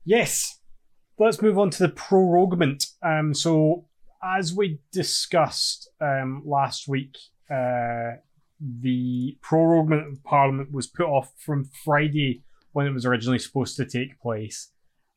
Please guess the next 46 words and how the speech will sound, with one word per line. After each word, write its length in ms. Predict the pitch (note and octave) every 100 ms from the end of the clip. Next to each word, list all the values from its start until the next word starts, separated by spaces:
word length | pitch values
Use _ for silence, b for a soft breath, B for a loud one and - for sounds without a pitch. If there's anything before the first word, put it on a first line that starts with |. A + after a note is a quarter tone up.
| _
um, 720 | B2+ A2 G#2+ G#2+ A2 G#2+ A2 F#2+ _ _ _ _ _ _ _ _ _ -
uh, 240 | B2 A2+
because 360 | A2 A2+ A#2 G#2
the 40 | A2+
government 300 | A2+ A#2 B2
had 80 | G#2+
agreed 360 | A#2+ A2 G#2 -
to 340 | A#2 G#2+ G#2 G2 _ _ _ - -
do, 260 | A#2+ A2 - b b -
go 120 | F3
listen 200 | D3+ C#3+
to 60 | C3
episode 280 | A#2+ B2 -
two, 200 | A2+ G#2 -
um, 540 | B2 G#2+ G#2 G#2 G#2+ - _ -
uh, 280 | A#2 B2+
and, 240 | A2 G#2+ A2+ C#3+ -
uh, 300 | B2 A2+ B2
if 160 | -
you, 140 | A#2+ C3+
if 120 | A#2
you're 100 | B2+
not 120 | A2+ A#2
already 200 | A2+ A2
up 140 | A#2
to 80 | A2+
date 160 | A2+
on, 200 | B2 A2
on 160 | A#2+ A#2
where 140 | A2+
we 120 | A2 G#2+
are, 180 | G#2+ b b _
um, 120 | B2
but 80 | B2
they 60 | C3+
agreed 260 | B2+ C3+
to 180 | - -
push 180 | B2+ -
it 80 | D#3
back, 280 | A#2 A#2 - -
um, 300 | C3+ A#2 A2+
till, 420 | - A#2 A2+ C3
uh, 220 | B2+ A2+
this 260 | A2+ D#3 -
week. 200 | A#2+ - _ - - _ _
Um, 600 | B2 A2 A2 A2 A2 A2